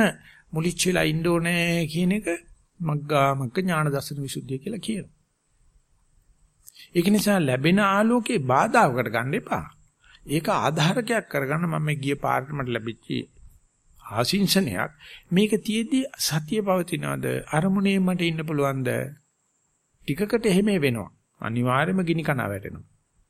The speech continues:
ගිනි කණා වැටුණාට මේ ආලෝ-, අරමුණත් එක්ක තිබුණු සම්බන්ධය දිගට මම පවත්වන්න ඕනේ කියලා දැනගත්තොත් මේ ඕභාසය කියන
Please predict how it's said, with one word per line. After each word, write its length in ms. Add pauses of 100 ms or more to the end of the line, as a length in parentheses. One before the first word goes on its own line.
(320)
ගිනි 200
කණා 260
වැටුණාට 460 (520)
මේ 280
ආලෝ-, 400
අරමුණත් 520
එක්ක 180
තිබුණු 300
සම්බන්ධය 500
දිගට 260
මම 200
පවත්වන්න 520
ඕනේ 360
කියලා 260
දැනගත්තොත් 640
මේ 260
ඕභාසය 840
කියන 320